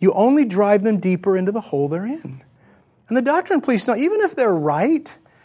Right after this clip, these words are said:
about something, when you come at somebody with, "You've gotta see it this way, and if not, you're a horrible person, and we're gonna lie about you and your associations with other people,"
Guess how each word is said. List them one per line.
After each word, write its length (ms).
about 280
something, 480
when 140
you 140
come 400
at 160
somebody 440
with, 280
"You've 200
gotta 220
see 200
it 100
this 240
way, 240
and 80
if 160
not, 400
you're 160
a 40
horrible 520
person, 480
and 120
we're 100
gonna 120
lie 280
about 280
you 260
and 120
your 100
associations 720
with 80
other 100
people," 300